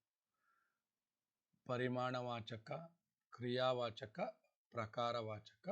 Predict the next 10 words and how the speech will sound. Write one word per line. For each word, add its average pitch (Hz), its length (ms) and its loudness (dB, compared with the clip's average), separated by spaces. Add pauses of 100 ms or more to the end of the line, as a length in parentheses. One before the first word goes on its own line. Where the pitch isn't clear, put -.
(100)
ಸರ್ವನಾಮ. 101 760 -8 (880)
ಸರ್ವನಾಮ 139 600 0
ಅಲ್ಲ 131 220 2
ಅಂತ 131 220 -2
ಈಸಿಯಾಗಿ 120 440 0
ಗೊತ್ತಾಗುತ್ತೆ, 110 640 -4 (920)
ಕ್ರಿಯಾವಾಚಕ 135 760 2
ಅಲ್ಲ 113 180 0
ಅಂತ 113 180 -8
ಗೊತ್ತಾಗುತ್ತೆ. 107 800 -10